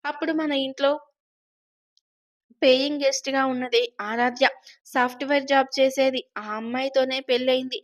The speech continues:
కానీ వాళ్ళిద్దరిప్పుడు కలిసి లేరు" అంది. అవతల వైపు నుండి ఎలాంటి భావోద్వేగపు మాటలు లేవు. "ఏంటండి మాట్లాడరు?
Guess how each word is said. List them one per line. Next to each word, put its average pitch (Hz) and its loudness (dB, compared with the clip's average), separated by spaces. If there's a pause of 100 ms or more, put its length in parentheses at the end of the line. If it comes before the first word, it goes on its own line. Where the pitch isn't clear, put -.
(300)
కానీ 294 6
వాళ్ళిద్దరిప్పుడు 269 0 (160)
కలిసి 240 -4
లేరు" 247 2
అంది. 247 -8 (380)
అవతల 247 -2
వైపు 277 0
నుండి 254 -4 (180)
ఎలాంటి 214 -4
భావోద్వేగపు 254 0
మాటలు 240 -2
లేవు. 240 -2 (400)
"ఏంటండి 285 4
మాట్లాడరు? 240 0